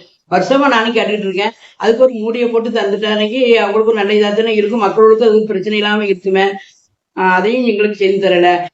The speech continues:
இப்படி ஒவ்வொன்றையா நாங்க பார்க்கும்போது வந்து ஏன் இவங்க செஞ்சு தரல, செஞ்சு தராம இப்படி தள்ளி போட்டுட்டு இருக்கா, சின்ன சின்ன வேலையும் கூட எங்களுக்கு பார்த்து தந்துட்டு பெரிய வேலையில ஏன் செய்யாம இருக்கான்னு இப்பதான் புரியுது. நாங்க எஸ் டி பி கட்சியில ஒரே ஒரு காரணத்தினால தான் இவங்க அதை தடுத்து போல அப்படின்னு நினைக்க, நான் எனக்கு நினைக்க தோணுது.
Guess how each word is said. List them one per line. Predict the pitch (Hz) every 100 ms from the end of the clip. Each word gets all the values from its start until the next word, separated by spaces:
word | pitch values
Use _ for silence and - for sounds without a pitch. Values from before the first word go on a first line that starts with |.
| _
இப்படி | 196 226
ஒவ்வொன்றையா | 226 208 220 247 247
நாங்க | 254 220 226
பார்க்கும்போது | 214 202 202 220 220
வந்து | 226 226 196
ஏன் | 202 247
இவங்க | 269 247
செஞ்சு | 240 226 214
தரல, | 220 220 220
செஞ்சு | 214 208 208
தராம | 220 220 233
இப்படி | 214 220
தள்ளி | 220 202
போட்டுட்டு | 208 214 196
இருக்கா, | 196 214
சின்ன | 214 220
சின்ன | 226 226 220
வேலையும் | 208 214
கூட | 226
எங்களுக்கு | 214 208 202
பார்த்து | 190 190
தந்துட்டு | 208 208 202 277 277 - - _
பெரிய | 208 214 240
வேலையில | 240 240 233
ஏன் | 220 233
செய்யாம | 208 214 214
இருக்கான்னு | 202 208 277
இப்பதான் | 220 - 226 254
புரியுது. | 208 202 220
நாங்க | 269 220
எஸ் | 190 190
டி |
பி | 220
கட்சியில | 220 208 214 214
ஒரே | 185 208
ஒரு | 220 214
காரணத்தினால | 190 190 202 196 190
தான் | 277
இவங்க | 208 202
அதை | 196 190 - - - _
தடுத்து | 202 196 196 185 180 190 190
போல | 180 190
அப்படின்னு | 196 175 190
நினைக்க, | 175 175
நான் | 185 180 175
எனக்கு | 185 208
நினைக்க | 185 175 185
தோணுது. | 190 185 180 180